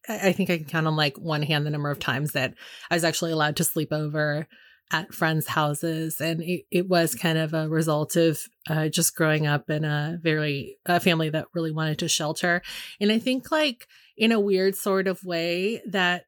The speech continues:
was, uh, born out of fear on their part. But then it also, like, weirdly, like, I think it made me more nervous and fearful of certain things,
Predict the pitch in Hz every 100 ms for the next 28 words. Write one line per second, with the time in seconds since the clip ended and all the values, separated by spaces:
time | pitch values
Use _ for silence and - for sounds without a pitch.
0 | _ _ 240 202 185 - _ _ 196 180
1 | 170 175 _ _ _ 202 208 214 196 185
2 | 175 - _ _ - 214 190 185 165 160
3 | 156 160 160 165 - 196 190 220 247 -
4 | _ _ _ _ - 208 214 214 214 196
5 | 196 - 208 196 185 170 - 175 180 180
6 | 180 185 180 175 175 175 180 175 165 -
7 | _ _ - 185 208 202 190 175 196 180
8 | 170 170 190 180 180 180 - _ _ _
9 | _ _ 262 185 180 175 170 190 - -
10 | 180 175 175 208 208 - 196 190 185 170
11 | 165 196 196 190 - 196 202 214 214 214
12 | 233 294 - -